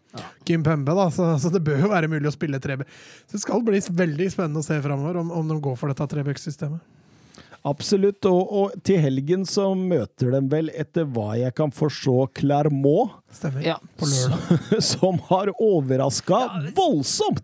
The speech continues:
Speaker 1: Ubeseiret, to seire og to uavgjort. Og de har jo blant annet tatt poeng mot, eh, Olympique Lyon.
Speaker 3: Absolutt, eh, det er strålende, og Elbana-, Elbasan Rashani,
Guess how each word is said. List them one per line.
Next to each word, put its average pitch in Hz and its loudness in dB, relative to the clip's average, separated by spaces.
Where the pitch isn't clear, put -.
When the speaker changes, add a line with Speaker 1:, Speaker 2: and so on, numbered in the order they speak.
Speaker 1:
Ubeseiret, 185 2
to 214 2
seire 180 -2
og 180 -2
to 185 -6
uavgjort. 170 -6
Og 196 -6
de 185 0
har 170 0
jo 311 -4
blant 202 -2
annet 165 -4
tatt 156 -6
poeng 143 -2
mot, 139 -2
eh, 143 0
Olympique 143 0
Lyon. 143 0
Speaker 3:
Absolutt, 127 -4
eh, 131 2
det 127 0
er 123 0
strålende, 113 -2
og 123 0
Elbana-, 117 -2
Elbasan 127 0
Rashani, 127 -2